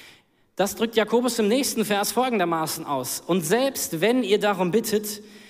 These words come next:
bekommt ihr es nicht, weil ihr aus falschen Gründen bittet und nur euer Vergnügen sucht.“ Es gibt also Gebete, die Gott mit Nein beantwortet. Du fragst ihn etwas, du betest ihn etwas und er sagt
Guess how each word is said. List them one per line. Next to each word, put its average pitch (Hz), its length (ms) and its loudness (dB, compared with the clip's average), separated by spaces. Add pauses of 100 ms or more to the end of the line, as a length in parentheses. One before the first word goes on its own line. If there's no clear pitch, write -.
(240)
bekommt 262 400 0
ihr 202 80 6
es 185 140 0
nicht, 214 260 -2
weil 180 140 2
ihr 170 100 -2
aus 170 140 -2
falschen 185 400 -2
Gründen 196 320 -4
bittet 214 380 -2
und 160 200 -8
nur 196 280 2
euer 175 260 2
Vergnügen 151 500 -4
sucht.“ - 500 -12 (680)
Es 170 160 -6
gibt 269 280 2
also 240 280 0
Gebete, 226 460 2
die 185 120 -4
Gott 202 280 0 (800)
mit 214 320 -6
Nein 220 300 2
beantwortet. 196 760 -4 (840)
Du 190 80 2
fragst 240 340 0
ihn 247 100 4
etwas, 208 400 0
du 175 80 -6
betest 214 320 2
ihn 185 80 -2
etwas 170 360 -4
und 151 80 -4
er 151 120 -2
sagt 170 480 -6